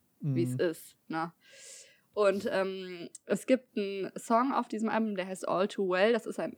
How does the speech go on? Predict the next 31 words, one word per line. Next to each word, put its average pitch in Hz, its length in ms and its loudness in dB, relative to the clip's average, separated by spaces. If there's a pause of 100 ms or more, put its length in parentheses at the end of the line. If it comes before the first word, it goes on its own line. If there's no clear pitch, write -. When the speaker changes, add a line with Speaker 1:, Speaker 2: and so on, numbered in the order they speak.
Speaker 1:
absoluter, 240 920 4 (420)
ich 185 120 -10
sag's 208 280 2
nochmal, 202 400 2
Fan-Favorite. 240 1300 2 (300)
Es - 160 -10
ist 208 120 -6
ein 202 160 -4
sehr 202 340 4
trauriger 240 480 2
Song, 220 460 -4 (300)
sehr, 214 440 2
sehr 226 160 0
gut 214 160 -8
geschrieben. 208 560 -4 (340)
Die 180 100 -4
meisten 185 380 0
sagen, 196 260 -2
das 185 100 -10
ist - 220 -8
ihr 165 140 -4
bester 175 460 -2
Song 190 380 -4
ever, 240 360 0
vom 190 180 -2
Songwriting 226 580 -2
her, 233 240 -4
von 202 140 -6
den 180 100 -2
Lyrics 208 400 -2
her. 214 180 0